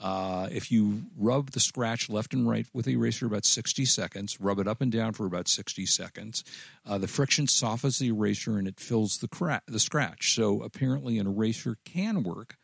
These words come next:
while trying to fix your screen. Uh, car products don't work. You know, you can't buff up your computer, s-, uh, your, your phone screen by doing that, uh, although it does make a nice shine to your <laughs> screen.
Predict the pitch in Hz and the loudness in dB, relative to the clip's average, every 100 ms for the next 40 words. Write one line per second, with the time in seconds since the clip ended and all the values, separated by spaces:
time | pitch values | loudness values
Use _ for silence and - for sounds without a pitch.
0 | _ - 104 - 104 95 - 98 - 92 | _ -4 -2 2 0 0 -4 -6 -4 -2
1 | - 92 92 113 135 _ _ _ _ - | -2 -4 -10 -10 -12 _ _ _ _ -4
2 | 95 - - 135 143 - 156 151 131 98 | -4 -4 -4 0 0 2 0 0 -2 -2
3 | 85 120 113 - - - - _ _ _ | 4 4 4 -4 -12 -14 -20 _ _ _
4 | - 101 92 98 - 123 120 - _ _ | 0 2 4 2 2 2 0 -4 _ _
5 | _ _ _ 127 - 123 - 110 104 117 | _ _ _ 0 2 -2 2 2 4 0
6 | 196 208 _ - - 110 - 127 104 - | -4 -18 _ -10 -4 0 4 4 4 2
7 | 110 101 101 98 - 113 101 - 131 135 | 2 4 4 2 0 -2 -2 0 2 4
8 | - - 95 92 92 85 95 87 90 92 | 2 0 -2 -2 -4 -2 -2 -4 -6 -12
9 | 101 - _ - - 107 107 117 113 113 | -14 -16 _ -20 -4 -2 0 2 4 4
10 | 107 120 117 113 - 107 110 101 95 - | 4 4 2 -2 -4 -2 0 0 2 2
11 | 170 175 110 90 90 - - 127 - | 2 2 2 2 4 2 0 -4 -6